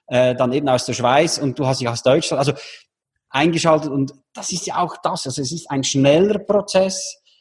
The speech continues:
es ist ein nachhaltiger Prozess, er zielt auf den Menschen, einfach verständlich, kann in die Essenz auch einer Unternehmung, eines Teams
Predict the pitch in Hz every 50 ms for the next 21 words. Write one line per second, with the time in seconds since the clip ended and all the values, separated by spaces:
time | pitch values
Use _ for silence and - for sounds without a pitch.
0 | _ _ _ 127 127 147 135 - 135 131 127 127 127 131 165 170 160 180 190 185
1 | 180 185 185 180 185 180 156 - - 170 165 - 131 107 - - - 180 202 214
2 | 214 - 170 165 147 - 151 139 135 135 151 175 156 185 190 190 190 190 185 -
3 | - - 131 160 196 202 185 - 196 170 - - _ - 135 - - - 139 151
4 | 175 190 185 196 190 180 - - _ - - 147 160 185 175 - - _ _ _
5 | _ _ _ _ _ - 131 123 135 127 120 123 - - - 165 190 226 208 160
6 | - - - - - - - 135 135 127 131 131 131 127 127 131 123 110 - 131
7 | 127 131 147 170 180 170 147 120 120 120 123 120 - - - - 147 160 170 170
8 | 151 120 - -